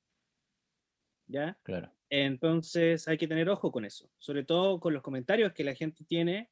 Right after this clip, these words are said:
Speaker 1: Cuando tú no tienes muy claro los conceptos, puedes entenderlo mal. Em,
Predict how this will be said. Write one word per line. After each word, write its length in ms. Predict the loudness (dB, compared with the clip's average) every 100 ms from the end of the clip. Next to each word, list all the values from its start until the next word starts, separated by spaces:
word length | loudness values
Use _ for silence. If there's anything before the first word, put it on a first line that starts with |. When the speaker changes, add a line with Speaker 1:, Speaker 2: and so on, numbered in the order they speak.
| _
Speaker 1:
Cuando 280 | -6 -6 -2
tú 220 | 0 2
no 220 | 0 -2
tienes 480 | -2 0 2 0 -4 _
muy 360 | -2 0 0 -6 0
claro 220 | 2 4
los 100 | 2
conceptos, 520 | -4 -4 -4 -4 -4 _ _ _ _
puedes 180 | 2 2
entenderlo 480 | 2 0 0 0 0
mal. 220 | -2 -6 _ _ _ _ _ _
Em, 420 | 0 0 0 -4